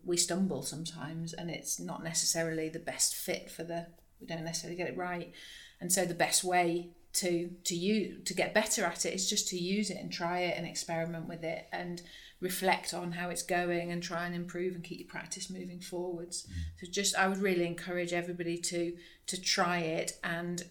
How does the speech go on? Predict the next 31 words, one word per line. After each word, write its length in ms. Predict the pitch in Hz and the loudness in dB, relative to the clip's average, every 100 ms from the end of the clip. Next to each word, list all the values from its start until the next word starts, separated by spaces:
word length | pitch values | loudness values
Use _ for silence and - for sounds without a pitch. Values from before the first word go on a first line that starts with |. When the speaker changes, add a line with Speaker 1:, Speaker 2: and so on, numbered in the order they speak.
| - | -4
Speaker 1:
and 360 | 185 180 170 - | -4 -2 -4 -2
be 100 | 175 | -2
committed 500 | - 180 175 170 - | -2 -4 -2 -4 -2
to 200 | - 165 | -2 -2
practicing 680 | - 156 - - - 170 175 | -4 -6 -6 -2 -2 -2 -4
it 240 | 175 175 | -6 -6
and 100 | 170 | -6
reflecting 540 | 175 165 170 - - 175 | -8 -4 -4 -4 -8 -10
on 160 | 175 | -8
it 160 | 175 170 | -8 -8
and 140 | 170 | -10
trying 220 | 165 165 165 | -10 -10 -10
to 80 | |
get 140 | - - | -10 -8
better 320 | 170 - 170 | -8 -8 -10
at 220 | 170 - | -10 -10
it. 180 | 160 - - - - - | -8 -10 -12 -18 -16 -4
And 100 | 190 | 4
hopefully 380 | 208 214 208 165 | 4 4 0 0
that 260 | 170 - | 0 0
will 100 | 185 | -2
then 300 | 175 170 170 | 0 0 2
lead 220 | 170 170 | 0 0
to 140 | 170 175 | 0 -2
more 200 | 175 175 | -2 -2
enjoyable 760 | 170 165 180 180 170 156 165 - | -2 0 2 2 0 -2 -4 -2
assessing 460 | 170 175 - 170 | 0 2 0 0
experience 680 | 165 - - 190 170 165 - | -4 -4 0 0 0 -2 -6
too, 360 | - 185 165 160 | -4 -2 -2 -6
because 300 | 175 175 170 | -10 -8 -6
it's, 240 | 160 - | -2 -4